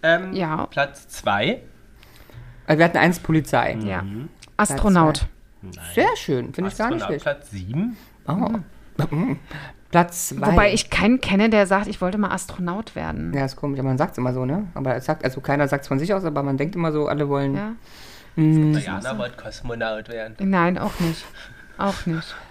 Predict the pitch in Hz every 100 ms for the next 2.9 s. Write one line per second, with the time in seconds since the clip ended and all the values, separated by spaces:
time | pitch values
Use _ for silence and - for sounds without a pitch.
0 | - - - 165 180 - - - - 147
1 | 156 160 131 143 143 143 143 - - -
2 | - - - - - - - 110